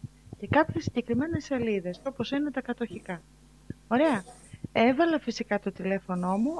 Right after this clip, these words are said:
αλλά έχω βάλει άλλο όνομα και ούτε φωτογραφίες, ούτε τίποτα. Και ούτε φίλους. Και άρχισε να μου προτείνει φίλους.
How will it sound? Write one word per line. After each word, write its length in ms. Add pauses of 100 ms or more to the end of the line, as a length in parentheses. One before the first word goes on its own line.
αλλά 560
έχω 300
βάλει 400 (220)
άλλο 320
όνομα 540 (560)
και 140 (800)
ούτε 160
φωτογραφίες, 760
ούτε 100
τίποτα. 540 (180)
Και 140
ούτε 280
φίλους. 560 (1200)
Και 120 (300)
άρχισε 400
να 120
μου 120
προτείνει 680
φίλους. 600